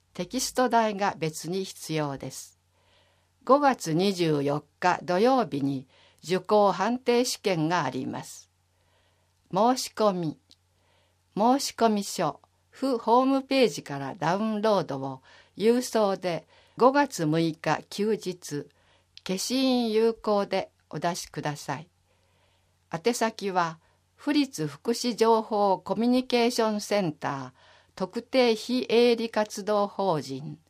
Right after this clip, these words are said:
大阪府中途失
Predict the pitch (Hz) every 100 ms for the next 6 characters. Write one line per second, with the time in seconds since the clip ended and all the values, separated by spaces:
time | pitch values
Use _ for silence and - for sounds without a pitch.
0 | _ - _ - 214 247 254 277 277 214
1 | - 143 - - _ - 254 262 262 233
2 | 226 208